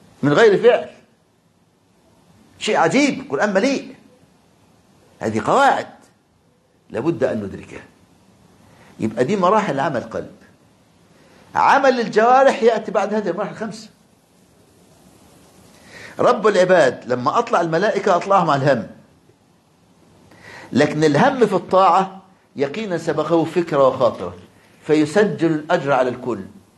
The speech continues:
الحد الأدنى اللي يعطوه له عشرة على أقل عمل عملته، إلى سبعمائة ضعف، إلى أضعاف كثيرة. من أين أتت؟ من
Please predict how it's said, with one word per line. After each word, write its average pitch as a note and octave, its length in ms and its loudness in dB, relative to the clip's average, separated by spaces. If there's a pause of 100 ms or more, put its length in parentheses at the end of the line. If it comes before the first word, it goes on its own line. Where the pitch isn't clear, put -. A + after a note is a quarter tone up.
(240)
الحد E3+ 580 -2
الأدنى F#3+ 420 0
اللي E3 120 -2
يعطوه E3 260 -4
له E3 240 0
عشرة A2 380 -2 (680)
على B2+ 200 0
أقل D3 260 0
عمل B2+ 240 -2
عملته، F#2 320 -10 (840)
إلى E3+ 220 4
سبعمائة F#3 520 0
ضعف، - 580 -2
إلى C#3+ 100 2
أضعاف D3+ 340 0
كثيرة. G2 280 -12 (640)
من D3+ 160 -2
أين A3 220 2
أتت؟ B3+ 360 0
من D#3+ 260 -4